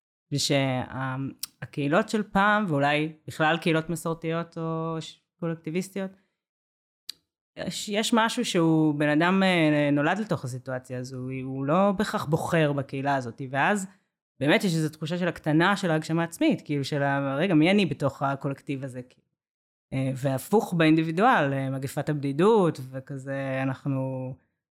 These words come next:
רק, אה, מין כזה, "מה, מי אני בכלל בעולם הזה?" וה-, התפיסה הזאת היא חלק מהדבר הזה, כן? מה שאנחנו מציעות, אבל הרעיון הזה שאני יכולה לבחור בקהילה,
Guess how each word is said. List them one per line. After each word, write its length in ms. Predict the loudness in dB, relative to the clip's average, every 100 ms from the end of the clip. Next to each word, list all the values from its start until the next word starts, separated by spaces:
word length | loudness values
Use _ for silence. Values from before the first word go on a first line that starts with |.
| -2
רק, 340 | 0 0 0
אה, 640 | 2 2 0 -2 -4 -4 0
מין 220 | 2 2
כזה, 200 | 2 0
"מה, 320 | 2 2 2 2
מי 420 | 0 2 4 4
אני 140 | 2
בכלל 280 | 0 -6 -6
בעולם 320 | -4 -4 -6
הזה?" 160 | -8 -12 _ _ _ _ _ -8
וה-, 520 | -2 0 0 0 -2 -4 -6 -12 -20 _ _ _ -10
התפיסה 540 | -8 -6 -6 -2 0 2
הזאת 220 | 0 0
היא 420 | 2 4 4 2
חלק 300 | 2 2 4
מהדבר 280 | 2 4 2
הזה, 280 | 0 -2 -2
כן? 200 | 0 2
מה 120 | 2
שאנחנו 240 | -2 -2
מציעות, 480 | -2 -2 -2 -2 -2
אבל 260 | -4 -4 -4 _ _ _ _ _
הרעיון 400 | -4 2 4 6
הזה 140 | 4 2
שאני 240 | 2 2
יכולה 320 | 2 0 2
לבחור 500 | 2 0 0 2 2
בקהילה, 480 | 2 0 0 2 0